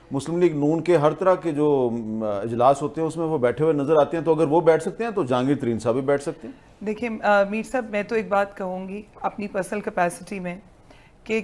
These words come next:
Speaker 2: کیسی مکافات عمل ہے کہ انسان جب کسی کے لیے کچھ سوچتا ہے تو کبھی کبھی چیزیں پھر وہ اپنے آگے بھی جلدی آ جاتی ہیں،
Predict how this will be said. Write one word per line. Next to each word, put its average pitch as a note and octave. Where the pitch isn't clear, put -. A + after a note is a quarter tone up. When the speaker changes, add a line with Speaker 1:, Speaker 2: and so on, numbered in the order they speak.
Speaker 2:
کیسی A3+
مکافات G#3+
عمل F3+
ہے E3+
کہ G#3+
انسان A3
جب G3+
کسی A3+
کے C4
لیے A#3+
کچھ A#3
سوچتا G3
ہے A#3
تو A#3
کبھی G#3
کبھی G#3
چیزیں G#3
پھر G#3
وہ F#3+
اپنے G3
آگے F#3
بھی F3
جلدی F#3+
آ E3
جاتی F#3
ہیں، F#3